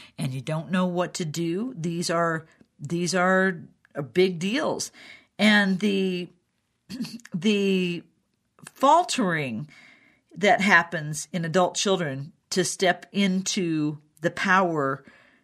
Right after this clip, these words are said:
that they need to kind of learn and, and, um, coincide and compensate for that person, it's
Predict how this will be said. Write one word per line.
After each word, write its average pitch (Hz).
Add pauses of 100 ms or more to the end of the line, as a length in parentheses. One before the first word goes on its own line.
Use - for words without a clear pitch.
(100)
that 170
they 175
need 151 (220)
to 175
kind 175
of 131
learn 165
and, 151 (240)
and, 147 (280)
um, 143
coincide 160
and 139
compensate 165
for 156
that 151
person, 143 (640)
it's 247